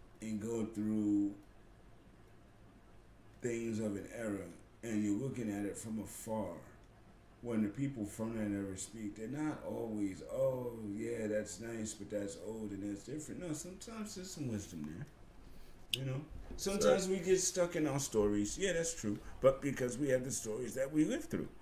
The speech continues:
Speaker 1: And when you get to this point in your life, you're gonna do the same thing.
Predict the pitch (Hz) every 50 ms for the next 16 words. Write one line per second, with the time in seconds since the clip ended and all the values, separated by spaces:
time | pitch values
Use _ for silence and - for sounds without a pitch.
0 | - - 131 135 135 127 110 107 117 139 143 139 147 147 131 139 139 131 - 143
1 | 123 117 127 127 - - - - - - - - - - - 117 113 113 101 90
2 | 101 110 110 104 101 95 98 110 110 - - - 73 85 98 101 107 107 107 104
3 | 123 127 120 110 123 131 135 135 131 151 151 117 87